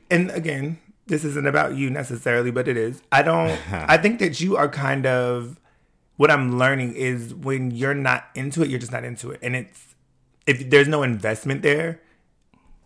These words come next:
Speaker 2: It's
Speaker 1: it, it
Speaker 2: obvious.
Speaker 1: doesn't mean anything to you.
Speaker 2: It
Speaker 1: It's like,
Speaker 2: doesn't.
Speaker 1: okay, whatever.
Speaker 2: And it's on my terms.
Speaker 1: Yeah.
Speaker 2: Like, if
Speaker 1: So
Speaker 2: I'm
Speaker 1: I could see, I'm not, I'm not saying that you have, but I could see you being like, "Eh."
Speaker 2: But, uh, maybe. I could have.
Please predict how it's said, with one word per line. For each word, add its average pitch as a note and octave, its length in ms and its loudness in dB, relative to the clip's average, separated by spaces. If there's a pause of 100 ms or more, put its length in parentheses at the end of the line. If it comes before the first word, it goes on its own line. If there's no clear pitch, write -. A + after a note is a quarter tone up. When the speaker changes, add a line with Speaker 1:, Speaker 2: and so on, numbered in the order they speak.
Speaker 2:
It's A2+ 100 -4
Speaker 1:
it, - 40 -2
it - 20 -2
Speaker 2:
obvious. B2 220 0
Speaker 1:
doesn't C3+ 240 4
mean C3 160 2
anything A2 340 -4
to G#2+ 80 -6
you. - 40 0
Speaker 2:
It - 20 4
Speaker 1:
It's A#2 60 0
like, F#2 100 2
Speaker 2:
doesn't. F3 160 -2
Speaker 1:
okay, D#3 100 2
whatever. D#3+ 380 -6
Speaker 2:
And A#2 160 0
it's A2 100 0
on G#2 160 4
my F#2 120 0
terms. F2+ 540 -6
Speaker 1:
Yeah. B2+ 360 2 (280)
Speaker 2:
Like, G#2 140 0
if A2 60 -4
Speaker 1:
So C#3+ 80 6
Speaker 2:
I'm A#2 100 8
Speaker 1:
I F#3 80 8
could E3+ 240 0
see, F3 380 0
I'm E3 80 2
not, E3+ 100 2
I'm E3 120 4
not D3 140 0
saying C3 140 0
that A#2 160 -4
you A2 60 -6
have, G#2+ 340 -2
but A#2+ 80 0
I A2 80 2
could G#2+ 180 -8
see C#3+ 280 -6
you A2+ 120 -4
being A2 280 -4
like, G#2+ 260 -6
"Eh." G3 200 0 (1160)
Speaker 2:
But, - 380 0
uh, - 260 -14 (200)
maybe. A2+ 800 -4 (360)
I C4+ 80 -6
could A#2+ 280 -2
have. F2+ 380 -6